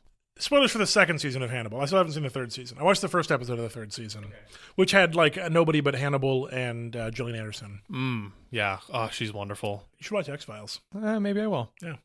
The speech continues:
Speaker 2: Yeah.
Speaker 1: Also, uh, The Simpsons. I wanna find you an episode of The Simpsons to watch. I still wanna do that.
Speaker 2: Oh, okay.
Speaker 1: Uh, to the point, so I started reading a book. We'll get back to my Hannibal story in a sec.
Speaker 2: <laughs>
Speaker 1: Um, I started reading a book, uh, today, actually, called T V the Book,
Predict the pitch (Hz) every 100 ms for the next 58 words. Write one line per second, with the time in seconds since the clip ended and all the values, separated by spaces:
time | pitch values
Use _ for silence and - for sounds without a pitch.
0 | _ - 135 117 _ - 165 - 196 185
1 | 175 156 151 156 165 120 113 110 - 139
2 | 156 156 151 151 143 131 123 123 127 117
3 | - 117 113 101 107 104 - 120 - 131
4 | 123 117 107 101 104 - - 135 147 156
5 | 120 123 - - - 131 123 135 190 185
6 | 202 185 180 214 208 175 165 151 127 131
7 | - 156 139 123 127 117 113 110 120 110
8 | - 104 - - - 220 339 320 - -
9 | - - - - - 160 151 165 170 240
10 | 226 208 180 151 160 170 - - - 147
11 | 139 127 127 147 147 220 135 117 - 127
12 | 127 123 127 127 - 170 160 147 147 127
13 | 117 147 - -